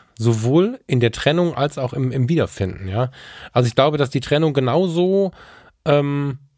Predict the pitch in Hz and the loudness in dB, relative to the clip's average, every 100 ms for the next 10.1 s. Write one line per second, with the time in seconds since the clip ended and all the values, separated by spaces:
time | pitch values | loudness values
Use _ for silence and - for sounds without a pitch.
0 | _ - 127 151 127 131 156 143 123 120 | _ -2 0 2 0 2 2 0 0 -6
1 | _ 131 151 131 123 - 117 120 147 135 | _ 2 4 2 -2 2 0 2 0 2
2 | 123 117 107 120 - 123 117 147 147 127 | 2 0 0 0 0 0 2 2 2 0
3 | - 117 131 110 110 - 117 113 131 127 | 0 0 0 0 -2 -2 -2 0 2 2
4 | 151 139 127 135 135 123 117 135 131 127 | 0 0 -2 0 0 0 0 -2 -2 -2
5 | 123 - - - - 113 113 123 117 113 | -4 -10 -18 -4 -2 0 -2 -2 -4 -4
6 | 123 120 110 120 135 156 156 135 131 139 | -2 -2 0 2 2 2 0 0 0 0
7 | 120 135 123 120 127 120 143 123 120 110 | 0 0 0 0 -2 0 2 2 0 -4
8 | - - _ - - - 170 170 131 147 | -12 -20 _ -20 -12 2 4 4 2 0
9 | 135 120 123 123 120 117 117 110 123 117 | 2 0 0 0 2 0 0 2 2 0